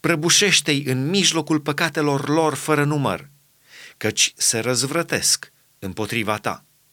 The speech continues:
Atunci toți cei ce se încred în Tine se vor bucura – se vor veseli totdeauna, căci Tu îi vei ocroti. Tu vei fi bucuria celor ce iubesc numele Tău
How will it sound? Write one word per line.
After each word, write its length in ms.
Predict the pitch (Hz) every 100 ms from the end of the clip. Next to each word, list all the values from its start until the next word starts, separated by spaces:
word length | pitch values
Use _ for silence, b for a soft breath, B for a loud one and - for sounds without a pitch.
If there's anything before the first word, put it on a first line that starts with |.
| _ _ _ _ _ _ _ _ B B B
Atunci 500 | 123 - 143 165 - B B
toți 260 | - 175 -
cei 180 | - 151
ce 120 | 147
se 220 | - 135
încred 380 | 120 - 156 151
în 120 | 117
Tine 340 | 107 120 127 B B B
se 220 | - 113
vor 220 | 90 101
bucura – 560 | 95 117 127 147 110 - _ _ B B
se 180 | - 147
vor 260 | 131 139 127
veseli 540 | 117 156 - 175 170
totdeauna, 600 | 143 135 131 139 117 90 B B
căci 340 | - 117 - - _
Tu 300 | 185 185 165
îi 160 | 151 139
vei 220 | 120 131 -
ocroti. 680 | - - 120 - 87 - _ _ _ _ _ B B B
Tu 120 | 202
vei 280 | 220 170 156
fi 200 | 143 180
bucuria 540 | 151 156 156 151 151
celor 360 | 139 180 175 165
ce 140 | -
iubesc 600 | 160 151 131 180 175 - -
numele 440 | 135 143 139 131
Tău 360 | 139 139 104